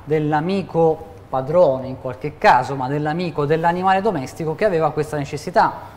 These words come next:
al punto tale che il tormentone era "affitto il cane per passeggiata all'esterno". L'economia legata e la finanza legata alla pet economy sta crescendo a un ritmo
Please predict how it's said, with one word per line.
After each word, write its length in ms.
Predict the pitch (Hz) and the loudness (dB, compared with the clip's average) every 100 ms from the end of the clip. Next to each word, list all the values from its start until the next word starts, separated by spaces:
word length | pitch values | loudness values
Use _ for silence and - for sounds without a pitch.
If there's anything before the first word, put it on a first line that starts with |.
| - | -20
al 140 | - 139 | -10 -10
punto 300 | 160 156 151 | -8 -8 -4
tale 260 | 175 165 | 0 0
che 100 | 156 | 0
il 100 | 147 | -6
tormentone 920 | - 151 151 175 151 147 123 156 147 127 | -4 -6 -4 -6 -4 -4 -4 -4 -4 -4
era 260 | 123 143 - - | -2 -4 -6 -6
"affitto 560 | 160 - - 165 - 196 | -4 -4 -6 -8 -2 -2
il 140 | 190 | -2
cane 480 | - 139 123 127 147 - - - | -2 -2 -2 -4 -8 -10 -20 -6
per 680 | 151 139 139 147 156 - - | -4 -2 -2 0 -2 -4 -2
passeggiata 1000 | 175 - - 147 139 139 127 127 131 151 | 0 0 -4 -4 -2 -2 -2 -2 -4 -4
all'esterno". 800 | 131 135 123 - 127 101 110 117 - - - - - | -6 -6 -8 -12 -14 -14 -14 -18 -20 -20 -20 -20 -6
L'economia 840 | 180 208 233 254 277 208 156 135 | -4 0 2 4 4 6 4 2
legata 840 | 147 151 143 196 151 120 135 120 123 | -2 -4 4 6 6 2 -4 -4 -4
e 60 | |
la 120 | 147 156 | -4 -4
finanza 320 | 175 254 170 | -2 0 0
legata 680 | 143 143 175 117 - 127 127 | 0 4 4 2 -2 -6 0
alla 420 | 170 165 143 139 | 4 4 4 -2
pet 340 | - 196 185 | 0 -2 -2
economy 680 | 175 - 160 120 120 156 185 - - | -8 -4 -4 -4 -6 -6 -8 -14 -20
sta 260 | - 220 - | -4 -2 0
crescendo 440 | 240 - 202 175 | -2 -2 -2 0
a 20 | |
un 80 | 180 | 0
ritmo 480 | 190 196 196 196 | -2 -4 -2 -2